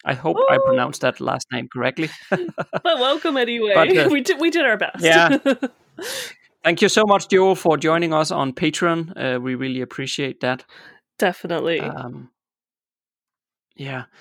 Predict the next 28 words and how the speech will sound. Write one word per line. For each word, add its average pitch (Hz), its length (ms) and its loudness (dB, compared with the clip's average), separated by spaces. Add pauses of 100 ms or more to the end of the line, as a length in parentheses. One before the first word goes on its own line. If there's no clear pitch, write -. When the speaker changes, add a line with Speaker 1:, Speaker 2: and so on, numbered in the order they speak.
(200)
Speaker 1:
And 139 140 -2
it's 143 240 -2
actually 208 360 -2
so 180 400 0
that 131 320 0 (160)
we 143 220 0
are - 160 -2
only 240 580 0
a - 80 -2
couple - 600 0
of 160 200 2
five - 500 0
dollar 185 200 4
signups 170 600 -2
away 143 320 0
from 147 240 -6
reaching 151 320 -6
the 135 100 -6
first - 300 2
goal 190 240 2
on 180 160 0
Patreon. 220 520 -2 (720)
Um, 131 760 -4
and 135 260 0
this 160 140 0
first - 300 0
goal 170 360 4
triggers 170 680 2